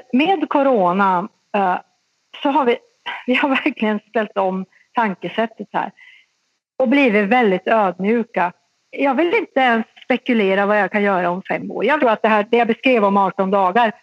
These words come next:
jag tror att jag kommer vara uppe i, jag kanske är uppe i åttio dagar eller någonting sånt. Så att jag blir bättre och bättre. Och jag kan ta mycket bredare scope på maskiner. Men, men att sä-, att säga liksom att här kommer jag ta något, eh, något tekniksteg.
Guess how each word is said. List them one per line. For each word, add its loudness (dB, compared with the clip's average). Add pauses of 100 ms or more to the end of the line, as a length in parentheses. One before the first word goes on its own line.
jag 0
tror 2
att -2
jag -2
kommer -2
vara 2
uppe -4
i, -2
jag -6
kanske -4
är 0
uppe -4
i 0
åttio -4
dagar 0 (140)
eller 2
någonting -4
sånt. -4 (420)
Så 0
att -2
jag 0
blir 0
bättre 0
och 0
bättre. -4 (220)
Och 0
jag 2
kan 2
ta 2
mycket -2
bredare 0
scope -4
på -6
maskiner. -2 (460)
Men, 2
men 4
att 0
sä-, 4
att -2 (200)
säga 4
liksom 2
att 0 (200)
här 2
kommer 2
jag 0
ta 2
något, -2
eh, 2
något -6
tekniksteg. -2